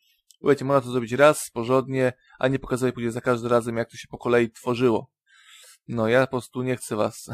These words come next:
<laughs> męczyć. Tak to powiem, jak niektórzy,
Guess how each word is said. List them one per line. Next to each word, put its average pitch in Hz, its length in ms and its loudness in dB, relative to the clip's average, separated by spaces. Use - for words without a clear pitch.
<laughs> 135 160 6
męczyć. 120 840 2
Tak 117 200 -2
to 113 120 -6
powiem, 113 360 -2
jak 117 200 -4
niektórzy, 113 520 -8